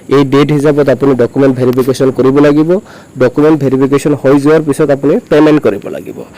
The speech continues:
আৰু এই পে'মেণ্টটো ইয়াত আপোনাৰ এই যিটো আপোনাৰ পি ডি এফ ডাউনলোড হ'ব, এনেক্সাৰ ওৱান, এইটো থাকিবই। ইয়াত নাম, ৰোল নম্বৰ, কোনটো কলেজত পাইছে, কোনটো এলটেড ৰাউণ্ডত পাইছে, এই গোটেইখিনি ইয়াত থাকিব। তাৰ লগতে আপোনাৰ ইয়াত একাউণ্ট হোল্ডাৰ নাম,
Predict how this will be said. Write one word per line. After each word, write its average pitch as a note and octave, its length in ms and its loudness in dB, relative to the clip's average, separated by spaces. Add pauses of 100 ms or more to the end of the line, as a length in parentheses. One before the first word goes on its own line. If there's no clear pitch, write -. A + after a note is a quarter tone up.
(200)
আৰু D#3 180 2
এই D#3+ 260 2
পে'মেণ্টটো F3 520 2 (140)
ইয়াত C#3 220 0
আপোনাৰ D3 320 2
এই B2 240 0
যিটো C3 420 0 (560)
আপোনাৰ C3+ 260 0
পি C#3 120 0
ডি B2+ 100 0
এফ C3 100 2
ডাউনলোড B2 380 2
হ'ব, A2+ 260 0 (220)
এনেক্সাৰ B2 380 2
ওৱান, A#2+ 300 2 (220)
এইটো B2 180 0
থাকিবই। D3 460 0 (400)
ইয়াত B2+ 200 0
নাম, B2 300 2 (220)
ৰোল B2 240 2
নম্বৰ, B2+ 260 2 (400)
কোনটো C#3 220 2
কলেজত B2+ 440 2
পাইছে, C3 340 0
কোনটো C#3+ 260 2
এলটেড B2+ 440 2
ৰাউণ্ডত A#2 420 2
পাইছে, A#2+ 240 -2
এই B2 160 0 (100)
গোটেইখিনি B2 400 2 (220)
ইয়াত B2+ 160 0
থাকিব। B2 320 -2
তাৰ D3 220 2
লগতে D#3 360 2
আপোনাৰ D3 300 0 (400)
ইয়াত B2 200 0
একাউণ্ট C#3+ 420 0
হোল্ডাৰ C#3+ 260 2
নাম, C#3 260 2